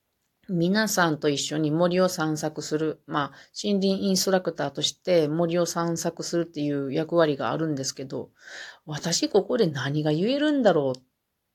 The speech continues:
てね、すごい不安になっております。まあ、これに関しても先日、あの、調べてきたメモを見ながら、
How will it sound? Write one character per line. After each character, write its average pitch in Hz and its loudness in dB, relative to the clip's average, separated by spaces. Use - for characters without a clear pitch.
て 156 -2
ね、 151 0
す 175 -2
ご 185 2
い 214 4
不 156 -2
安 151 0
に 170 -2
な 143 -2
っ 135 -10
て 143 -6
お 143 -2
り 147 -4
ま 147 -2
す。 139 -10
ま 160 -6
あ、 151 -8
こ 175 -6
れ 196 2
に 196 -2
関 190 0
し 165 -4
て 151 -8
も 151 -2
先 - -4
日、 156 -4
あ 151 2
の、 135 0
調 175 0
べ 170 4
て 165 0
き - -2
た 143 -2
メ 160 0
モ 151 2
を 135 2
見 151 0
な 165 0
が 139 -4
ら、 143 0